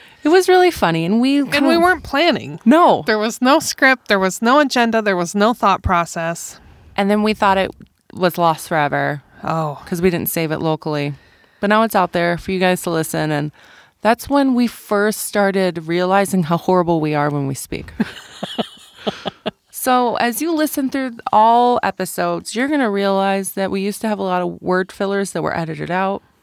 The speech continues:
Speaker 1: I've changed the editing style of the podcast to not. <laughs> Um, <laughs> but, you know,
Speaker 2: We
Speaker 1: not
Speaker 2: don't have the time. <laughs>
Speaker 1: No, um, just because we have so much to talk about. But the one where we introduced the town,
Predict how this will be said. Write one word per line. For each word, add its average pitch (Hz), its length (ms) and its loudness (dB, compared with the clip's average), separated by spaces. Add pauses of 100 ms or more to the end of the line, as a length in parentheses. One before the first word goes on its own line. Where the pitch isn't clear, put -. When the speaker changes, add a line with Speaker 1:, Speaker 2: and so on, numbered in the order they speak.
(260)
Speaker 1:
I've 151 220 -8
changed 156 340 -6
the - 120 -8
editing 147 360 -4
style 151 360 -2
of 151 100 -8
the - 80 -12
podcast 254 640 -2
to 151 160 -2
not. 151 500 -2 (160)
<laughs> 185 120 0
Um, 220 180 0 (580)
<laughs> 247 80 4 (420)
but, 269 140 -2
you 262 80 0
know, 190 120 0
Speaker 2:
We 180 60 -2
Speaker 1:
not 170 120 2
Speaker 2:
don't 277 200 4
have 214 220 2
the 175 80 0
time. 165 460 2 (160)
<laughs> - 140 -16
Speaker 1:
No, 160 560 0
um, 185 220 0
just 285 220 0
because 208 280 0
we 175 80 2
have 151 100 -2
so 180 200 0
much 160 260 -2
to - 80 -14
talk 185 220 0
about. 131 340 0 (800)
But 208 320 0
the 214 80 2
one 214 200 2
where 240 100 2
we 240 120 0
introduced 190 360 -4
the 180 80 -8
town, 156 500 -4